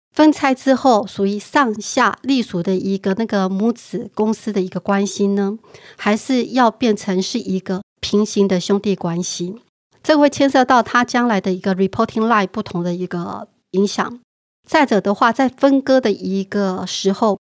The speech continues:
我到底要把这个资产让与一家已经存在运营的公司，或者是要分割于一家基准日才设立的一个公司，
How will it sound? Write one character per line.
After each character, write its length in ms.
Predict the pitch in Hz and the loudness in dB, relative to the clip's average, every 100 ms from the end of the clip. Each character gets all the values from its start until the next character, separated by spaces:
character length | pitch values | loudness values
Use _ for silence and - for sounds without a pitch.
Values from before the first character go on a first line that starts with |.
| - | -2
我 140 | 214 | 0
到 240 | 208 294 262 | 4 4 4
底 200 | 202 202 | 0 2
要 140 | 254 | 2
把 300 | 220 - - | 2 -2 -2
这 240 | - 254 | -2 -2
个 500 | 240 214 196 202 196 202 _ | 0 0 -2 -4 -8 -12 _
资 160 | - 254 | -6 -4
产 220 | 226 214 | -4 -4
让 340 | 226 262 240 | 0 2 2
与 120 | 202 | 0
一 120 | 185 226 | -2 -8
家 380 | - 220 208 - | -2 0 0 -2
已 160 | 208 185 | -4 -4
经 260 | - 247 | -2 -2
存 240 | 240 190 190 | 0 0 0
在 300 | 240 214 - - | 2 0 -2 0
运 140 | 285 220 | 4 4
营 240 | 175 180 185 | 4 0 0
的 100 | 190 | -2
公 240 | - 214 | 0 0
司， 320 | 208 202 202 - _ _ | 0 -2 -2 -2 _ _
或 220 | - 320 | 0 2
者 160 | 262 190 | 4 0
是 240 | - 247 | -2 -2
要 180 | 220 233 | 2 0
分 300 | 214 233 226 | 0 0 0
割 320 | 214 220 214 - | 0 0 -2 -4
于 300 | 196 185 202 | -4 -2 -2
一 80 | 247 | -6
家 420 | - 220 214 226 | -2 0 0 -2
基 160 | - 269 | -2 -2
准 280 | 254 190 190 | 2 2 2
日 180 | 254 208 | 2 0
才 260 | - - 185 | -2 -4 -2
设 240 | - 247 | 0 0
立 160 | 208 196 | 2 -2
的 80 | 175 | -2
一 140 | 185 | -6
个 120 | 170 | -6
公 220 | 165 180 | -6 -4
司， 340 | 185 - 180 | -4 -6 -8